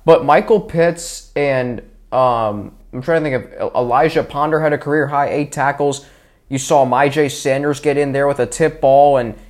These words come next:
you know, just, just effort plays by him and Curtis Brooks, you know, just,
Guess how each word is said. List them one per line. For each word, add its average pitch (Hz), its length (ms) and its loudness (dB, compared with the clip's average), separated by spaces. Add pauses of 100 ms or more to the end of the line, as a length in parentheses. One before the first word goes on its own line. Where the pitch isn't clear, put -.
you 123 100 -6
know, 123 120 0
just, 214 340 0 (160)
just - 320 -2
effort 180 360 4
plays 139 420 0
by 123 160 0
him 180 340 0
and 131 120 -4
Curtis 170 380 0
Brooks, 156 400 0
you 143 60 -4
know, 131 240 -2 (960)
just, 180 360 0